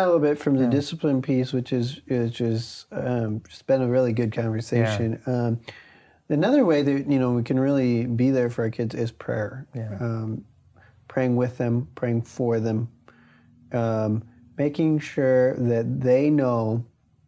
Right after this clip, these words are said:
Speaker 1: um, that you're praying for them. You know, I
Speaker 2: Yeah.
Speaker 1: heard someone say one time, uh, that when, a lot of times when we, we're frustrated with our kids and their, their character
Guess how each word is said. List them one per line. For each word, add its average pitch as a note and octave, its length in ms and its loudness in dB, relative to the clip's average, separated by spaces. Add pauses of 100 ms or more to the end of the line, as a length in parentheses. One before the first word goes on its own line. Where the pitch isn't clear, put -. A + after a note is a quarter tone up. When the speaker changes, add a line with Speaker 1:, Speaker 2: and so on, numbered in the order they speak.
(800)
Speaker 1:
um, A#2 260 0
that A#2 120 0
you're B2 140 0
praying B2 320 -2
for A#2+ 100 -6
them. A2+ 200 -4 (340)
You C3+ 60 2
know, C3 60 4
I C3 40 6
Speaker 2:
Yeah. C3 60 4
Speaker 1:
heard D3+ 160 0
someone C#3+ 280 2
say C3+ 220 2
one B2+ 220 2
time, A#2 500 -2 (180)
uh, A2 380 0
that A#2 420 0 (1120)
when, C#3 360 2
a - 60 -2
lot D3 160 4
of G3+ 80 -2
times D#3+ 220 0
when C#3+ 140 2
we, C3+ 240 0
we're B2+ 260 0
frustrated C#3+ 540 0
with B2+ 140 0
our A#2+ 100 0
kids A#2 420 -2
and A2+ 140 0
their, A2 280 0
their G#2+ 260 -4
character A#2+ 480 -2